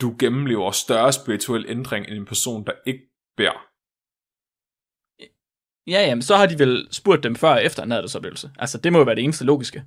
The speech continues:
Speaker 1: Nej, nej. De har fået fat i to hundrede og tredive personer, som selv har kontaktet dem, fordi de var interesseret i deres forskning.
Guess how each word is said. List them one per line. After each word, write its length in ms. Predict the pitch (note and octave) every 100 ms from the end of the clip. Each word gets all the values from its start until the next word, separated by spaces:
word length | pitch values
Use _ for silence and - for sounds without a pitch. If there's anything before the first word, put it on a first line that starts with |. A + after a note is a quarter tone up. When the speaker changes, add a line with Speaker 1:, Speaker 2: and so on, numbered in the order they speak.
| -
Speaker 1:
Nej, 220 | B2 D3+
nej. 240 | C3 F2 G#2+ - -
De 80 |
har 80 | E3+
fået 220 | E3+ E3
fat 260 | - F#3 F#3+
i 40 | E3+
to 280 | - - G3+
hundrede 220 | G3+ G3+
og 40 |
tredive 340 | - F3 F#3 G#3+
personer, 520 | - G#3 E3 G2 - _ _ _ _ _ _ _ _ _ _
som 240 | - D#3 C#3+
selv 440 | - - A#3+ C#3+
har 160 | B2+ A#2
kontaktet 500 | C3+ B2+ - - -
dem, 240 | - - - _ _ _ _ _ -
fordi 420 | C3+ - A3+ D#3
de 140 | C#3+
var 80 | -
interesseret 640 | A#2 - B2 - G#3 D#3 A2
i 40 | B2
deres 320 | A2+ G#2 -
forskning. 560 | - D#3 G3+ - -